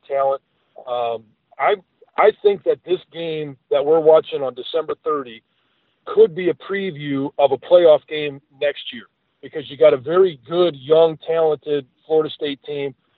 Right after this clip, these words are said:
You've got a very good, deep, um, you know, Michigan team with a good quarterback who's gonna be back, you know, a, a lot of good key parts around him. So this, this game to me could be a little bit of a preview of what we could see in, in the playoffs of two thousand seventeen.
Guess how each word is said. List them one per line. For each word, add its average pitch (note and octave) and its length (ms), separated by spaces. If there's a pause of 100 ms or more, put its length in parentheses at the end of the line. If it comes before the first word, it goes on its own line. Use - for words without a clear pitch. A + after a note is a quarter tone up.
You've B2 160
got D3+ 140
a C#3 40
very D#3 500
good, D#3 300 (100)
deep, E3+ 280 (480)
um, C3 500
you C#3 100
know, C3 120
Michigan C#3+ 580
team D3 320
with B2+ 140
a A2+ 60
good D#3+ 200
quarterback D#3 540
who's C3+ 160
gonna D3+ 180
be C#3 140
back, C#3+ 340 (220)
you C3+ 80
know, B2 180 (400)
a, C3+ 40
a - 20
lot D3 260
of D#3 100
good E3 220 (140)
key F3 100
parts E3 380
around F3+ 280
him. D#3 160
So D3+ 220 (480)
this, A#3+ 160 (320)
this A3+ 220
game A#3 240
to G3 40
me G3 300
could G3 160
be F#3 120
a F3 60
little F#3+ 200
bit F#3 100
of F#3+ 80
a G4 60
preview A#3 520
of D3+ 80
what E3+ 120
we F3+ 80
could D#3 160 (100)
see F#3+ 240 (300)
in, D#3 280
in D#3 100
the D#3 80
playoffs F#3 400
of - 100
two F3 120
thousand C#3+ 340
seventeen. D3 460